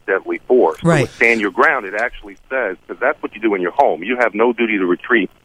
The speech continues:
Speaker 1: in the Castle Doctrine. Someone comes in your home, you can use deadly force 'cause it's presumed that person's in there to do you harm.
Speaker 2: Right.
Speaker 1: But
Speaker 2: I
Speaker 1: when,
Speaker 2: think
Speaker 1: when you're out in the street, if you can get away, you're supposed to get away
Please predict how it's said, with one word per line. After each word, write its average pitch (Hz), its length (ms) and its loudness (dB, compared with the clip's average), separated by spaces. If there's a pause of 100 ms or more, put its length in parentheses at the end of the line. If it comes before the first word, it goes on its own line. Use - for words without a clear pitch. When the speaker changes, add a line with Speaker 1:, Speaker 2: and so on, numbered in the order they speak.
(320)
Speaker 1:
in 87 60 0
the 87 80 2
Castle 110 360 2
Doctrine. 85 360 -2
Someone 123 220 0
comes 120 180 -4
in 110 80 -6
your 104 140 -2
home, 101 320 0
you 92 100 -8
can 98 160 -8
use 87 220 -4
deadly 82 260 2
force 95 420 4
'cause 87 140 -10
it's 82 140 -12
presumed 107 420 -2
that 92 140 0
person's 92 340 -4
in 87 140 -6
there 85 140 -2
to 82 100 -18
do 90 100 -8
you 80 180 -4
harm. 98 380 2 (140)
Speaker 2:
Right. 156 280 -4 (200)
Speaker 1:
But 190 80 2
Speaker 2:
I - 20 2
Speaker 1:
when, - 140 2
Speaker 2:
think 214 100 -12
Speaker 1:
when - 100 2
you're 151 140 2
out 156 140 -2
in 107 80 -16
the 104 160 -16
street, 135 320 -10
if - 160 -14
you 196 80 -12
can 139 160 -6
get 104 160 0
away, 98 420 0
you're 104 160 -2
supposed 101 300 0
to 92 60 -14
get 90 120 0
away 92 460 2